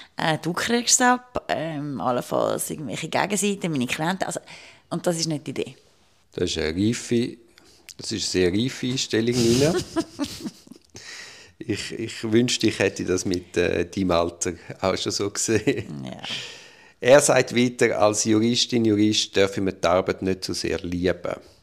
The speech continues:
Speaker 1: Ja.
Speaker 2: Also, und vor allem, man soll das Recht nicht lieben.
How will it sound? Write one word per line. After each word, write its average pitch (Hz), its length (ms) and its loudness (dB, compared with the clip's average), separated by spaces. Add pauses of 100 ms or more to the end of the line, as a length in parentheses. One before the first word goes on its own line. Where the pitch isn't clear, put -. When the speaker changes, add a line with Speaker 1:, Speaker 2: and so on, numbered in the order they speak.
(580)
Speaker 1:
Ja. 135 460 -2 (720)
Speaker 2:
Also, - 200 -6
und 98 160 -6
vor 98 100 0
allem, 92 120 4
man 90 80 0
soll 87 180 -2
das 87 160 -4
Recht 98 400 0
nicht 101 180 2
lieben. - 460 -6